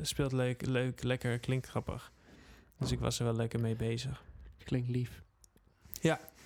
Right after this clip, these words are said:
Speaker 1: dat
Speaker 2: Zacht.
Speaker 1: is het ook. Ja,
Speaker 2: Ja.
Speaker 1: hij klinkt heel een beetje, een beetje Caribisch ook.
Speaker 2: Ja.
Speaker 1: En, maar wel dat warme van een Spaanse gitaar, want het zijn dus, eh, Spaanse, Spaanse snaren. Een
Speaker 2: Nylon.
Speaker 1: nylon snaren, ja.
Speaker 2: <laughs>
Speaker 1: Ja.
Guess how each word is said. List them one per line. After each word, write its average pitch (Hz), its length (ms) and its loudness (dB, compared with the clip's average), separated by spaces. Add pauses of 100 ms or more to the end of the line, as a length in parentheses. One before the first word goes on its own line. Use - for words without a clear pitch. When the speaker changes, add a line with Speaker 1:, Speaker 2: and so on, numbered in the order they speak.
(320)
Speaker 1:
dat 143 120 4
Speaker 2:
Zacht. 131 220 6
Speaker 1:
is 165 100 2
het - 100 2
ook. 120 160 0
Ja, 139 200 2
Speaker 2:
Ja. 135 80 0
Speaker 1:
hij 123 120 -2
klinkt 143 260 0
heel 147 240 4
een 135 80 2
beetje, 135 280 2
een 127 240 0
beetje 135 200 -4
Caribisch 135 500 2
ook. 135 340 0 (520)
Speaker 2:
Ja. 139 80 0
Speaker 1:
En, 127 220 2 (200)
maar 143 160 2
wel 175 180 4
dat 147 140 4
warme 156 300 6
van 135 180 0
een 131 60 2
Spaanse 139 360 2
gitaar, 143 220 4
want 120 120 2
het 120 100 0
zijn 131 140 4
dus, 127 280 0 (320)
eh, - 180 -2
Spaanse, 131 1000 0
Spaanse - 400 -6
snaren. 113 540 -2
Een 123 140 4
Speaker 2:
Nylon. 123 300 6
Speaker 1:
nylon 147 400 4
snaren, 127 540 4
ja. 120 100 2 (260)
Speaker 2:
<laughs> - 140 0 (1300)
Speaker 1:
Ja. - 200 -2